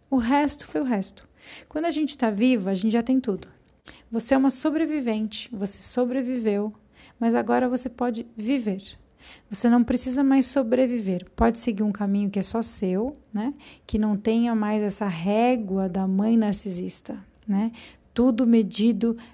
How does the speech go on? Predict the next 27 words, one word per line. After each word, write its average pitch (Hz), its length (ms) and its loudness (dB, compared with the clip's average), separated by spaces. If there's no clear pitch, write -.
"Ai, 208 360 -2
ela 208 220 0
fez 196 200 0
assim, 262 380 2
eu 247 80 0
vou 208 80 -2
fazer 208 220 -2
assado. 208 480 -6
Ela 196 160 0
fez 190 180 -6
assado, 240 380 0
eu 226 40 -4
vou 226 80 -4
fazer 226 200 -2
assim", 202 340 -6
né? 226 240 -4
Muitas 302 400 2
filhas 294 500 4
de 233 80 2
mãe 233 280 6
narcisista, 214 560 0
por 202 200 -4
exemplo, 226 520 0
decidem 233 400 -2
não 233 180 0
ter 247 140 -4
filho. 196 460 -6